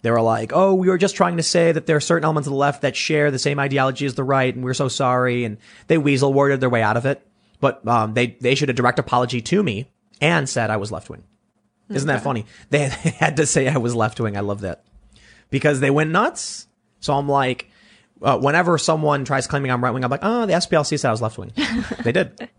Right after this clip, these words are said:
Speaker 1: And they're the source, right? All right, here we go. Top Dog says, "This may have been the best episode I have seen so far. Lauren is engaged, smart, and quick-witted.
Speaker 2: Yes.
Speaker 1: Please have her on more
Speaker 2: Thank
Speaker 1: often."
Speaker 2: you.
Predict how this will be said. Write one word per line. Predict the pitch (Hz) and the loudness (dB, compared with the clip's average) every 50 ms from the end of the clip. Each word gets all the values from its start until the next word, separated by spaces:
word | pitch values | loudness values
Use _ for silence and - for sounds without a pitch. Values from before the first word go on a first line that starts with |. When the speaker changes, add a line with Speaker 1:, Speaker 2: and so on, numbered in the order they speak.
| _ - | _ -8
Speaker 1:
And | - 110 131 | -4 0 2
they're | 190 226 | 2 2
the | 170 131 | 2 0
source, | - - 208 208 - - - | -2 -2 -2 -2 -2 -4 -8
right? | - 85 104 143 - - _ _ _ _ _ _ _ _ _ _ _ _ _ _ _ _ _ _ _ _ - | -10 -10 -10 -10 -12 -16 _ _ _ _ _ _ _ _ _ _ _ _ _ _ _ _ _ _ _ _ -6
All | 117 | -4
right, | 135 131 | -2 0
here | 135 143 | 0 0
we | 156 143 | 0 2
go. | 170 165 139 113 113 - _ _ _ _ _ _ - | 2 2 2 0 -4 -10 _ _ _ _ _ _ 0
Top | 165 165 190 - - 147 | 2 2 2 2 2 2
Dog | 190 180 165 135 120 107 | 4 4 4 2 0 -2
says, | - - 175 160 143 107 92 - | 0 0 2 2 2 0 -2 -4
"This | 131 143 - - | -4 -4 -4 -2
may | 143 156 175 | -2 -2 0
have | 196 202 160 | 0 0 0
been | 147 185 170 156 | 0 -2 0 -2
the | 139 | -2
best | 117 110 110 135 139 165 165 - - - - | -4 -6 -6 -6 -4 -4 -6 -8 -8 -4 -4
episode | 156 - - 151 - 151 135 | -2 -2 -4 -2 -2 0 0
I | 127 120 | 0 0
have | 117 113 | -2 -4
seen | - 147 131 120 | -4 -6 -6 -4
so | - 135 117 | -4 -4 -4
far. | - - 151 143 113 104 | -2 0 0 0 0 0
Lauren | 107 117 127 139 147 139 | 0 0 0 2 0 0
is | 123 113 | -2 -6
engaged, | 107 104 98 120 127 147 170 170 151 - | -6 -6 -4 -2 -2 -2 -2 -4 -6 -10
smart, | - - 135 123 156 180 - - | -10 -6 -2 -2 -2 -2 -2 -6
and | 117 113 | -10 -4
quick-witted. | - - 202 - - 147 226 240 147 - - - _ - | -4 -4 -4 -2 0 2 2 2 0 -2 -8 -18 _ -4
Speaker 2:
Yes. | 254 277 269 - | -4 -2 0 0
Speaker 1:
Please | 185 233 247 - | 0 0 0 2
have | 214 208 190 | 2 2 2
her | 190 180 | 2 2
on | - 156 185 | 2 2 2
more | 180 156 135 | 2 2 2
Speaker 2:
Thank | 127 131 | 4 2
Speaker 1:
often." | 180 208 - 175 117 | 2 2 0 -4 -6
Speaker 2:
you. | 104 | -6